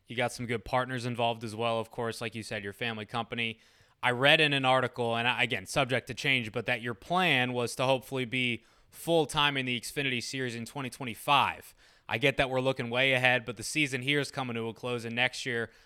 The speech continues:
I'm sure you have a lot planned. Is that still the tentative plan for you to be full-time Xfinity in twenty twenty-five for J G R?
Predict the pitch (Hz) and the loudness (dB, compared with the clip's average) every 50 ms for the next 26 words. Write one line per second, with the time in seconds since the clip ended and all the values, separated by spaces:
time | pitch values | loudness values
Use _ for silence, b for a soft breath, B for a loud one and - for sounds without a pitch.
0 | b b - 120 - - 127 120 117 117 120 113 113 113 113 113 113 - - 139 | b b -8 -8 -6 -4 -4 -2 0 2 2 2 2 2 2 0 0 -2 -4 -2
1 | 135 131 123 113 - b b b b b - 135 120 156 147 156 165 - - - | 0 0 0 -2 -4 b b b b b -6 -2 4 6 6 6 6 4 0 -4
2 | - 156 151 156 160 139 131 - - 151 147 147 143 139 139 131 - - 139 135 | -2 0 0 0 0 -2 -4 -4 -2 -2 -2 0 -2 -2 -4 -4 -6 -4 -2 -2
3 | 135 147 156 156 - 151 147 147 147 143 127 131 113 - - 135 131 131 123 - | -2 -2 -4 -6 -8 -6 -4 -4 -4 -2 -4 -4 -6 -6 -6 -4 -4 -4 -4 -4
4 | 139 127 131 135 131 117 - - - 131 127 131 135 135 127 117 - - 127 123 | -2 -2 -2 -2 -4 -6 -10 -8 -8 -6 -6 -4 -4 -4 -6 -6 -6 -8 -8 -10
5 | 123 - - 123 120 113 - - 117 110 113 123 135 - - 139 123 135 131 131 | -8 -10 -10 -10 -10 -8 -4 0 0 2 2 2 0 -2 -6 -6 -4 -4 -4 -4
6 | 123 131 135 139 143 151 160 | -4 -4 -2 -2 -2 -4 -4